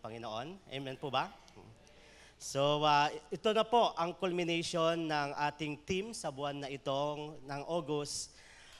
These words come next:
patungkol po sa necessity of discipleship. So, nauna na pong naibahagi sa atin ang siyam na kadahilanan kung bakit mahalaga na paglaanan natin ng mahahalagang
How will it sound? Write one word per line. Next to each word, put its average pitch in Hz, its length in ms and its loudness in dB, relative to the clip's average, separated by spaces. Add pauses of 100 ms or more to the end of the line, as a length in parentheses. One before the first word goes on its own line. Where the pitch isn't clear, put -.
(180)
patungkol 196 480 2
po 190 240 2
sa 160 320 2
necessity 160 720 -4
of 127 320 -6
discipleship. 113 800 -8 (480)
So, 123 480 -6
nauna 165 320 0
na 175 160 2
pong 170 240 -4
naibahagi 165 720 2 (400)
sa 180 320 4
atin 190 320 -2
ang 151 320 -2
siyam 175 480 0 (160)
na 143 320 -2 (480)
kadahilanan 165 800 2
kung 151 160 -4
bakit 151 400 -2
mahalaga 151 560 -2
na 139 80 -6
paglaanan 156 720 0
natin 160 480 -2
ng 151 240 -8
mahahalagang 147 720 -2